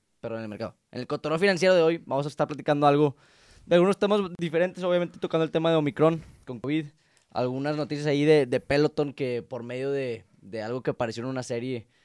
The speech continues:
les, ah, terminó afectando en la acción y cómo reaccionaron. Este, también algunas inversiones de Delta, este, algunos casos ahí con temas de criptomonedas y, pues, uno que otro tema que siempre sale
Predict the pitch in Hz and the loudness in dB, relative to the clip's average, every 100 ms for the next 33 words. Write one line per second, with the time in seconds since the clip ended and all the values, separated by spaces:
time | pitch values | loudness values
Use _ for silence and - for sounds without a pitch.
0 | _ _ _ _ - 110 107 - 107 98 | _ _ _ _ -12 -8 -8 -6 -6 -6
1 | 117 117 120 - 127 135 127 - 123 135 | -6 -8 -8 -8 -6 -4 -4 -4 -4 -6
2 | 135 _ 107 - 117 123 120 - 110 113 | -8 _ -14 -8 -4 -2 -4 -4 -4 -4
3 | 123 120 _ _ _ _ _ _ _ - | -6 -12 _ _ _ _ _ _ _ -18
4 | 107 - 110 104 98 _ _ _ _ 123 | -18 -12 -10 -10 -12 _ _ _ _ -6
5 | 135 147 151 151 165 151 147 151 147 139 | -2 0 -2 -2 -2 0 0 0 0 2
6 | 160 151 165 160 147 - _ _ _ _ | 0 0 0 2 0 -6 _ _ _ _
7 | 110 104 - 110 113 139 139 151 143 139 | -12 -12 -8 -8 -6 -6 -6 -4 -4 -4
8 | 135 127 139 131 131 135 135 120 117 117 | -6 -4 -6 -4 -4 -4 -6 -6 -6 -4
9 | 131 151 - - _ _ _ _ _ 120 | -4 -6 -10 -20 _ _ _ _ _ -8
10 | 117 117 107 - - 107 120 120 123 127 | -6 -6 -8 -12 -12 -12 -10 -10 -10 -10
11 | 123 - - 110 123 117 113 120 | -10 -12 -14 -12 -10 -8 -8 -8